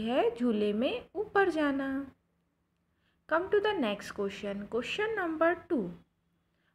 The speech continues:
what are the things the child can see? What are the things the child can see? बच्चा कौन सी चीज़ देख सकता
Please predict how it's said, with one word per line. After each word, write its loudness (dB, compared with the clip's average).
what 2
are 6
the 0
things -6
the 2
child 0
can 0
see? 0
What -4
are -2
the -6
things -4
the 4
child 0
can -4
see? 0
बच्चा -4
कौन 0
सी 4
चीज़ 2
देख 0
सकता -6